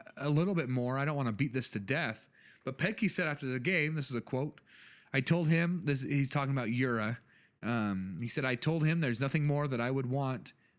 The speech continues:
than for you to come off the bench and score and for you to come into the office the next day and tell me, 'Go, you know what, yourself.' Um, I would want nothing more. I hope he comes in tomorrow, slams the door, and tells me."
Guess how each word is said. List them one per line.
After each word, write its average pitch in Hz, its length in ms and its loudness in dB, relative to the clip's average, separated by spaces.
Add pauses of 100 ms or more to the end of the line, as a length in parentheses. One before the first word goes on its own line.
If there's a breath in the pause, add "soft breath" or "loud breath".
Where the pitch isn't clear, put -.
(100)
than 127 160 2
for 117 140 0
you 139 160 4
to 151 100 0
come 143 240 0
off 143 160 -2
the 131 80 -2
bench 135 300 -2
and 107 100 -2
score 123 380 -2
and 113 140 -2
for 113 100 -2
you 123 140 0
to 139 80 -2
come 143 220 0
into 135 180 -4
the 120 80 0
office 127 240 -2
the 117 80 -2
next 117 200 -2
day 120 160 0
and 107 140 0
tell 127 180 -2
me, 123 240 0 (480 soft breath)
'Go, 127 220 2
you 143 200 2
know 131 160 0
what, 120 220 -2
yourself.' 92 540 -4 (600 soft breath)
Um, 95 580 -2 (260)
I 123 100 0
would 131 200 0
want 123 220 -4
nothing 123 340 0
more. 101 340 -2
I 104 80 0
hope 131 180 0
he 156 100 0
comes 139 280 0
in 143 100 -2
tomorrow, 131 360 -2
slams 127 360 -2
the 120 60 -4
door, 120 200 -4
and 117 120 -6
tells 98 260 -6
me." - 160 -16